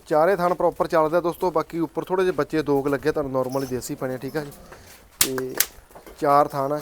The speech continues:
ਚਾਰੇ ਥਣ ਪੂਰੇ ਵਰਦੇ, ਤਸੱਲੀ ਕੋਈ ਵੀਰ ਕਰ ਸਕਦਾ। ਦੂਜਾ ਸੂਬਾ ਸੂਈ ਆ, ਠੀਕ ਆ। ਮਗਰ ਵੱਛੀ ਆ, ਪੂਰੀ ਬ੍ਰਾਂਡ ਦੀ ਮਗਰ ਵੱਛੀ ਆ, ਠੀਕ ਆ ਜੀ,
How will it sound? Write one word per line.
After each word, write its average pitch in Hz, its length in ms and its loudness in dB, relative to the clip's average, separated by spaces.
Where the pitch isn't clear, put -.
ਚਾਰੇ 147 200 4
ਥਣ 147 140 -2
ਪੂਰੇ 139 260 0
ਵਰਦੇ, 143 320 0
ਤਸੱਲੀ 139 380 -2
ਕੋਈ 139 100 0
ਵੀਰ 135 200 0
ਕਰ 127 180 -2
ਸਕਦਾ। 139 380 -6
ਦੂਜਾ 165 300 2
ਸੂਬਾ 151 240 0
ਸੂਈ 131 300 -8
ਆ, 131 40 -6
ਠੀਕ 139 200 -8
ਆ। 156 40 -2
ਮਗਰ 151 260 0
ਵੱਛੀ 156 340 -2
ਆ, 165 80 2
ਪੂਰੀ 170 380 -4
ਬ੍ਰਾਂਡ 147 280 0
ਦੀ 151 120 -2
ਮਗਰ 139 180 -2
ਵੱਛੀ 123 340 -6
ਆ, - 20 -6
ਠੀਕ 135 180 -8
ਆ 156 60 -2
ਜੀ, 151 80 -12